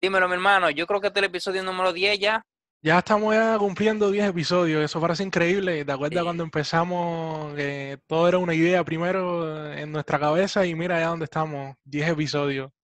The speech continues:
Speaker 1: Diez episodios, mano, eso significa
Speaker 2: Increíble.
Speaker 1: consistencia.
Speaker 2: Sí, sí, sí, disciplina, consistencia y llegar, llevar a cabo los planes que,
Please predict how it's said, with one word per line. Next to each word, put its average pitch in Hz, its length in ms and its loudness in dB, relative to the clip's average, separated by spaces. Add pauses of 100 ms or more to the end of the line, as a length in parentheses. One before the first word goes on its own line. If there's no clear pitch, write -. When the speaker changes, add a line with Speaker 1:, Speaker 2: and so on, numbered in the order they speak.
(120)
Speaker 1:
Diez 139 280 -8
episodios, 143 400 -4
mano, 135 240 -2
eso 143 540 -6
significa 170 460 -8
Speaker 2:
Increíble. - 220 -12 (200)
Speaker 1:
consistencia. - 920 4 (400)
Speaker 2:
Sí, 147 300 -4
sí, 147 200 -8
sí, 151 340 -6
disciplina, 160 680 -4
consistencia 175 920 -4
y 139 200 -8
llegar, 127 640 -6
llevar 139 340 -6
a 156 60 -4
cabo 160 180 -4
los 160 140 -6
planes 156 320 -4
que, 131 460 -12